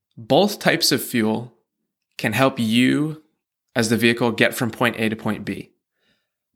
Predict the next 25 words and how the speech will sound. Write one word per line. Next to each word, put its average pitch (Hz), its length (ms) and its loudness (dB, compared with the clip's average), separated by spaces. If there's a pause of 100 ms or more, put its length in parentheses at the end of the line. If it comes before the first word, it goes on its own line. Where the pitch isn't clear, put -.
(440)
But 131 380 2 (340)
there 127 220 2
are 120 80 2
major 127 520 2
differences 107 840 -2 (320)
between 127 560 2
the 117 100 0
two 110 380 2
in 110 100 -2
how 113 200 0
they 104 140 -2
feel 123 640 0 (800)
while 117 360 4
you're 135 160 2
driving 113 440 2
and 113 80 0
while 131 100 2
you're 110 140 0
getting 113 260 0
from 120 180 -4
point 107 240 -4
A 98 80 -4
to 95 60 -8
point 101 260 -10
B, 98 300 -12